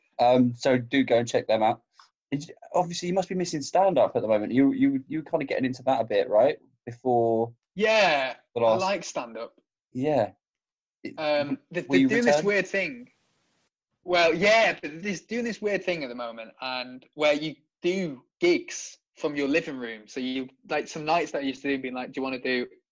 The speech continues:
Speaker 2: like, a two-minute set from your living room?" And I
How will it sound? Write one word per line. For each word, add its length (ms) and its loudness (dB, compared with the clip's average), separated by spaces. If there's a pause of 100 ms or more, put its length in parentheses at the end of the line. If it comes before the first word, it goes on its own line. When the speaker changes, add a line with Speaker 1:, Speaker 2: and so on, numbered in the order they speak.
Speaker 2:
like, 160 -14
a 40 -8
two-minute 460 -6
set 300 0 (360)
from 140 -6
your 120 -8
living 260 -2
room?" 420 -14 (340)
And 140 -2
I 80 0